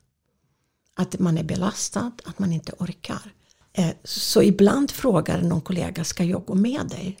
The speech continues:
till chefen? Hur ska vi förmedla det till chefen att här behöver vi avlastas?"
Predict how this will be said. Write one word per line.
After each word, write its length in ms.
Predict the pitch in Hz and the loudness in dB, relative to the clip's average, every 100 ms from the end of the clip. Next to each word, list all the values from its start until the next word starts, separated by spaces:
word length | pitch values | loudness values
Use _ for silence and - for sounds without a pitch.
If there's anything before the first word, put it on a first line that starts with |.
| - | -10
till 100 | 196 | -8
chefen? 640 | - 196 - - 196 196 - - - _ | -6 -8 -8 -10 -8 -10 -12 -20 -20 _
Hur 140 | - 214 | 0 0
ska 220 | - 214 | 2 0
vi 120 | 214 | 0
förmedla 560 | - 220 233 294 202 - | 0 0 2 0 -2 -6
det 120 | 170 | -6
till 140 | - | -8
chefen 460 | - - 190 196 180 | -8 -8 -6 -4 -2
att 160 | 180 | -4
här 220 | - 208 202 | -2 -2 0
behöver 400 | 202 196 190 202 | 0 0 -2 -4
vi 220 | 196 - | -4 -4
avlastas?" 800 | 190 190 190 247 - - - | -4 -4 -4 -8 -12 -16 -14